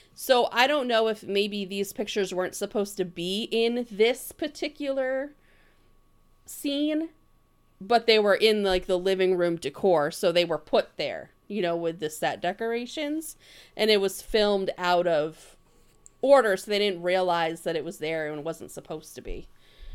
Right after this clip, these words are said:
As, as obvious, you know, like, I know that we have had him before, before the big reveal in the dining room as well, but it was a little bit, I think maybe this might be a little overkill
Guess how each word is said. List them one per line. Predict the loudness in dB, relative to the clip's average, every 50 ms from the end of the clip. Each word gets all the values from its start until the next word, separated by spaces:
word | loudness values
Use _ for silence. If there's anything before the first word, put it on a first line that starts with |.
| -14 -14 -16 -18 -20 -20 -20 -20 -20 -20 -20 -20 -8 0
As, | 4 6 6 4 4 0 -2 0
as | 0 0 2 2 2
obvious, | 2 4 4 2 0 -2 -8 -10 -12 -14 -14 -16 -16 -16 -18 -20 _ _ _ _ _ _ -6
you | -2 0 2 4
know, | 4 4 2 2 0 0
like, | 0 0 2 2
I | 2 2
know | 6 6 6 6 6
that | 4 2 2
we | 2 0
have | 0 0 -2
had | -2 0 2 2 2 2 0
him | 0 -2 -2 -2 -2 -4
before, | -6 -8 -10 -8 -2 0 2 4 4 4 4 2 0 -2 -6 -8 -12 _ _ _ -20 -20 -12
before | -8 -8 -6 -4 -2 0 0
the | 0 -2
big | -4 -6 -6 -6
reveal | -6 -6 -4 -2 -2 -2 -2
in | -2 -4
the | -4 -4
dining | -2 0 0 2 2 2 2 0 -2
room | -2 -6 -8 -8
as | -10 -12 -10
well, | -6 -4 -2 -2 -2 -4 -6 -12 -16 _ _ _ _ _ _ _ _ _ _ _ 2
but | 4 4 4 4 2 0 _ _ _ _ _ _ _ _ -4
it | -2 -2 0
was | 0 0 0
a | -2
little | -2 2 2 4 4 4
bit, | 4 2 2 0 0 -2
I | -4
think | -2 0 0 0 0 0
maybe | 0 0 0 -2 -2 -4
this | -6 -4 -4 -4 -4 -4
might | -6 -4 -4
be | -4
a | -6 -4
little | -2 0 2 4 6
overkill | 6 6 6 4 2 -2 -4 -2 -2 0 2 2 0 0